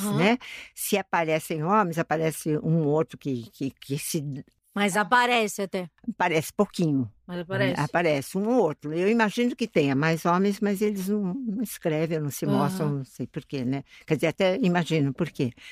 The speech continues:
Speaker 2: Não
Speaker 1: Não... voltando pra sua experiência clínica, é... qual a proporção de homens e mulheres que procuram análise?
Speaker 2: Ah, é, sei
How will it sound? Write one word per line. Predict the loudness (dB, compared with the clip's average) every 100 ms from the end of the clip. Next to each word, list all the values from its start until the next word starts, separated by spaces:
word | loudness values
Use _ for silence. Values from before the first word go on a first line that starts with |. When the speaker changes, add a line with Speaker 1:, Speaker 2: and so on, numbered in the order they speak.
| -20 _ -6
Speaker 2:
Não | 0
Speaker 1:
Não... | 2 2
voltando | -2 2 2 4 0
pra | 0 -4
sua | -4
experiência | 0 2 2 2 -2
clínica, | -4 -4 -4 -6 -6
é... | -4 -2 -2 -2 -2 -4 -8 _ _ _ _ _
qual | 4 4
a |
proporção | 4 2 2 4 0
de | 2 4
homens | 4 4
e | 2
mulheres | 2 0 0
que | -2
procuram | -2 0 0 0 0
análise? | 0 -2 -2 -4 -6 -2
Speaker 2:
Ah, | 0 2 2 0
é, | -2
sei | -8 -6 -2